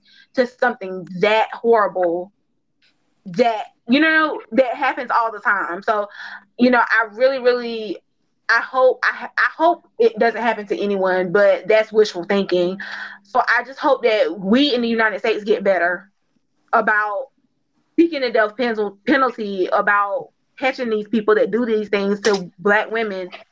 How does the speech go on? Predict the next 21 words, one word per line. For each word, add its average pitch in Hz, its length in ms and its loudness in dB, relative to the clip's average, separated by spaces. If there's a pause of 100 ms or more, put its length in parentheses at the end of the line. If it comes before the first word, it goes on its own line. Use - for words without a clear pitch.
(380)
or 254 220 2 (180)
to 370 100 4
women 381 280 2
in 277 140 0
general. 220 260 -2
It's 262 160 -2
not 285 140 0
a 208 60 -2
race 190 240 -8
thing. 185 440 -8 (480)
To 302 100 4
women 254 280 2
in 220 160 -2
general, 180 580 0
you 214 140 4
know, 202 320 4
and 208 160 -2
to 247 100 0
children. 214 600 0
Like, 190 240 2
that's, 294 160 -2